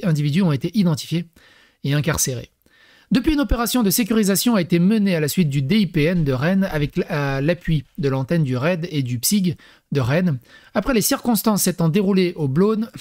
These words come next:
ajoute la préfecture, le préfet d'Ille-et-Vilaine renforce la sécurité dans le quartier de Blône à Rennes. Une présence continue des forces de l'ordre est assurée avec l'arrivée du C R S huit prenant le relais de la C R S quatre-vingt-deux déployée cette nuit.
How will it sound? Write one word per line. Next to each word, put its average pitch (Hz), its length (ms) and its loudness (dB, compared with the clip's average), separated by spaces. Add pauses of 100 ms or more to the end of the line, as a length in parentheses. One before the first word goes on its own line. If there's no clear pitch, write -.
(160)
ajoute 185 240 0
la 170 80 0
préfecture, 208 420 -2
le 160 120 0
préfet 196 280 0
d'Ille-et-Vilaine 160 560 0
renforce 160 380 -4
la 151 60 -2
sécurité 139 380 -4
dans 165 100 0
le 135 60 -4
quartier 147 260 -4
de 135 80 0
Blône 147 240 0
à 117 80 -4
Rennes. 151 280 -2 (640)
Une 320 220 0
présence 226 400 -2
continue 202 480 2
des 156 100 0
forces 208 340 -4
de 175 80 0
l'ordre 170 300 -2
est - 20 -2
assurée 160 440 -2 (260)
avec 262 180 0
l'arrivée 202 280 0
du 165 100 0
C 240 240 0
R 170 80 -2
S 151 160 -2
huit 208 380 0
prenant 220 340 0
le 185 100 0
relais 151 360 -2
de 147 80 -2
la 131 80 0
C 190 280 0
R 160 60 -2
S 147 220 -2
quatre-vingt-deux 180 480 0
déployée 151 260 -2
cette 139 240 -6
nuit. - 220 -18